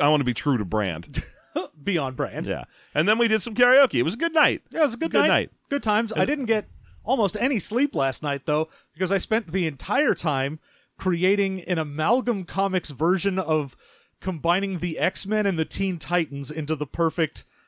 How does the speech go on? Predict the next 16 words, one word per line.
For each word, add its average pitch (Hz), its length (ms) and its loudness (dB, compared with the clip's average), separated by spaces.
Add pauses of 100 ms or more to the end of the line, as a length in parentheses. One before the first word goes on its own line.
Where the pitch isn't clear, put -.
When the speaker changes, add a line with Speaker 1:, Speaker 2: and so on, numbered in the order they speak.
(120)
Speaker 2:
versions 165 680 0
of 185 240 0
them. 226 220 0 (180)
And 160 120 -2
it 165 80 -2
was 156 100 -4
the 165 140 2
original 196 440 2
five 170 680 0 (360)
X-Men 170 680 0
and 151 340 -2
the, 147 420 -2 (460)
uh, 135 280 -4
Teen 202 280 -4
Titans 156 600 -4 (300)
Go 147 640 2